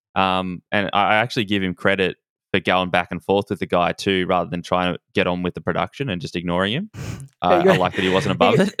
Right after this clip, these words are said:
Speaker 1: it. <laughs>
Speaker 2: you gotta go all in, don't you? And it's, it's disappointing 'cause it couldn't happen in the big games 'cause obviously they're
Speaker 1: Nah.
Speaker 2: usually recording from a studio in the Arab Emirates or something.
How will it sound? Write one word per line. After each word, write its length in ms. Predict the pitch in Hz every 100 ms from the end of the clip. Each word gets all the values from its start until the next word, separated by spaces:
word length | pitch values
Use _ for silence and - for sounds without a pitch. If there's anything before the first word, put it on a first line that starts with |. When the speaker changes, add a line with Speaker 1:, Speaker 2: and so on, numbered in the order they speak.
| -
Speaker 1:
it. 0 |
<laughs> 120 | 185 240
Speaker 2:
you 60 |
gotta 180 | 247 254
go 120 | 262
all 280 | 254 254 226
in, 120 | 220
don't 180 | 214 214
you? 60 | 214
And 100 | 214
it's, 160 | 214 - _
it's 180 | 240 -
disappointing 540 | 285 226 185 208 214
'cause 100 | 160
it 80 | 185
couldn't 200 | 240 220
happen 300 | 190 175 190
in 120 | 180
the 60 | 165
big 200 | 156 151
games 380 | 170 147 143 -
'cause 100 | 165
obviously 600 | 160 156 135 151 139 127 - - -
they're 140 | 160
Speaker 1:
Nah. 160 | 156 165
Speaker 2:
usually 260 | 151 165
recording 480 | 160 156 - 156 156
from 180 | - 156
a 20 |
studio 520 | 135 - 156 151 143 143
in 500 | 143 143 143 139 123
the 120 | 139
Arab 240 | 139 143
Emirates 420 | 143 139 135 131
or 80 | 147
something. 400 | 135 123 131 180